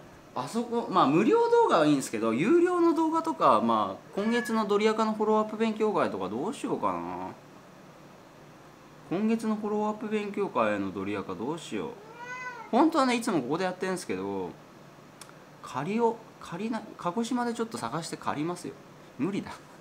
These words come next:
<laughs> やっぱね、この前かこの前ぐらいのドリアカのフォローアップ勉強会ですね。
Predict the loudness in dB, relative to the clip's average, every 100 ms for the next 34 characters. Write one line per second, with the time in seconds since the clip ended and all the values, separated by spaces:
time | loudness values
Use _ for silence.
0 | -18 -18 -20 -20 -20 -20 -18 -2 2 4
1 | 4 0 -2 0 2 2 2 2 2 -2
2 | 0 0 2 2 4 2 2 0 0 0
3 | 0 0 -2 -2 0 0 -2 -4 -2 -2
4 | -2 -2 -4 -6 -10 -12